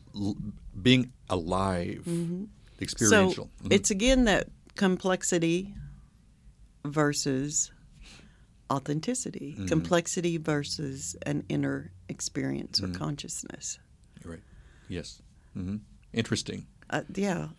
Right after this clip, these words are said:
Speaker 2: And then in your poems, you know, that came out of your little poem generated there, I
Speaker 1: Mm-hmm.
Speaker 2: think show us that, that difference too.
Speaker 1: Yes.
Speaker 2: Because the first one that was created by a human, read that one again, would you?
Speaker 1: Yes.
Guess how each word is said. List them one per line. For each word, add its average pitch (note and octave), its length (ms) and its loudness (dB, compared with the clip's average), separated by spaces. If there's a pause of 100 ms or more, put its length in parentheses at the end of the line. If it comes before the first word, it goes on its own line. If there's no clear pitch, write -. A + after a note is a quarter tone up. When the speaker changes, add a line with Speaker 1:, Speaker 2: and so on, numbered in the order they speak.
Speaker 2:
And F#3+ 160 6
then A3 160 6
in A#3 100 6
your A3+ 140 6
poems, A3 640 2
you F#3 160 0
know, E3+ 260 4
that E3+ 280 0
came F3+ 220 0
out F3 160 2
of E3 60 0
your D#3+ 100 2
little D3+ 220 0
poem A#3 360 0
generated C#3 580 0
there, C#3 320 -2
I - 100 0
Speaker 1:
Mm-hmm. C#3 80 0
Speaker 2:
think D3 220 -4
show D3 320 -2
us - 280 -10 (920)
that, - 200 -2 (960)
that - 200 -2
difference - 500 -4
too. C#3+ 360 -6
Speaker 1:
Yes. C3+ 180 0
Speaker 2:
Because D#3 260 2
the D#3+ 80 0
first F3 300 2
one D#3 80 2
that D3 100 -2
was C#3+ 100 -6
created D#3+ 460 0
by D3+ 140 0
a D#3 140 0
human, E3 580 -2
read C4 160 0
that - 180 -2
one F3+ 140 -6
again, - 360 -8
would D3+ 180 -10
you? F#3 200 -10
Speaker 1:
Yes. - 640 -4